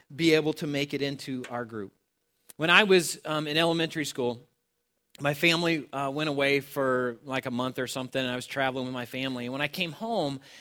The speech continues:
my best friend in that area had, had, uh, been kinda lonely, so he decided to become best friends with our rival in the neighborhood.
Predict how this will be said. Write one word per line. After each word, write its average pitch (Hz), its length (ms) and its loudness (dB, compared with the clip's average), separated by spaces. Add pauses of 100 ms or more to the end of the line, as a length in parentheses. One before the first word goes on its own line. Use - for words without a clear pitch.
(180)
my 160 160 4
best 190 380 4
friend 196 280 0
in 165 120 2
that 151 180 6
area 143 560 2 (300)
had, 147 460 -2
had, 139 380 -4
uh, 127 120 0
been 147 240 -6
kinda 151 240 -4
lonely, 139 400 0
so 139 400 -2
he 156 180 -2
decided 160 600 2
to 165 100 -8
become 147 640 -2 (240)
best 170 380 2
friends 135 600 -8 (300)
with 147 280 0
our 147 200 2
rival 139 800 -2 (560)
in 175 260 0
the 165 180 -2
neighborhood. 151 600 -2